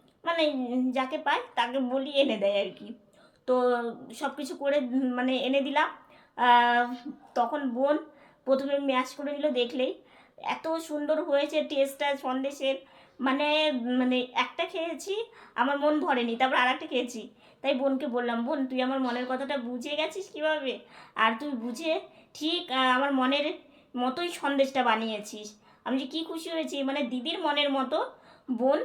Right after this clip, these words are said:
কি তৈরি করলো সন্দেশ, আমার যে কী খুশি। আর আমি খেয়েও ভীষণ তৃপ্তি পেয়েছি, আর আমার ভীষণ ভালো লেগেছে।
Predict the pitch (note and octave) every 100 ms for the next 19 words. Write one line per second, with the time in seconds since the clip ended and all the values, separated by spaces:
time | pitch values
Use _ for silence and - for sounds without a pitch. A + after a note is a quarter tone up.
0 | - - D#4+ F4+ D#4 C4+ C4 A#3+ G#3+ G#3+
1 | G#3 - C#4+ F4 A#3 C#3+ - _ _ _
2 | G#3+ A#3 B3+ C#4 B3 E4 G#4+ F#4+ C#4+ C4+
3 | B3 A#3+ C#4 - - - C#4 C#4 D#4+ B3+
4 | B3+ C#4 D#4 - - - _ D#4+ E4 F4
5 | E4+ E4+ E4 - D#4+ C#4+ C#4+ B3+ B3 D4
6 | C#4+ A#3 A#3 A#3 A3 G#3+ A3+